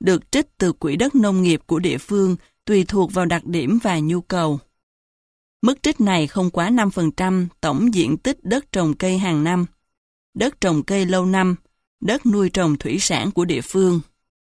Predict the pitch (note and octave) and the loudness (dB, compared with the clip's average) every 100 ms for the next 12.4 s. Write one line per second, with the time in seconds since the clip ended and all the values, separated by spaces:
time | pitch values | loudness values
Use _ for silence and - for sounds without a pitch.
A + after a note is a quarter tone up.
0 | _ _ _ _ _ _ _ _ _ F3+ | _ _ _ _ _ _ _ _ _ 0
1 | F#3+ D4+ C4 A#3 G3 F3 D3+ D#3+ G3 G3 | 4 4 4 4 2 2 0 -2 0 0
2 | C3 D#3+ F#3 E3+ D#3 D#3 - C4+ - F#3 | 0 0 0 0 0 -2 -2 -4 -2 -2
3 | F3 C4 - D#3 D3 - D3+ G2 E3 B3+ | 0 -2 -4 -2 -2 0 -2 -2 -2 -6
4 | - - F#3+ E3 C#3+ - B2 - E3+ F#3 | -8 -2 2 2 0 -2 -6 -2 0 2
5 | D4 - _ _ G3+ F#3 F#3 F3 G3+ B2 | 0 -4 _ _ 2 4 2 0 0 0
6 | C#3+ D3+ D3 - A3 F3+ E3+ C3+ C#3+ - | 0 0 -2 -2 -2 0 0 0 -2 -4
7 | - F3 - F3+ E3+ D3 F#3+ E3+ D3+ - | -6 -6 -4 -2 -2 -2 -2 0 0 -2
8 | _ _ _ G3+ F#3+ E3 C3+ G3 C3 C#3+ | _ _ _ 0 2 2 -2 -2 -2 -2
9 | G#3+ - G#3+ A3 D4+ _ _ F3 E3+ F#3+ | -4 -6 -4 -4 -6 _ _ -2 0 0
10 | - B3 F3+ D3+ C3+ - B3+ G#3+ G3+ F3+ | 0 0 0 0 -2 -4 -4 -4 -2 0
11 | F3 D3+ F3+ F#3+ E3+ C#3 C3 - E3 D3 | 0 0 -2 -2 -2 -4 -4 -4 -2 -4
12 | C3 - G3+ F#3 | -4 -2 0 0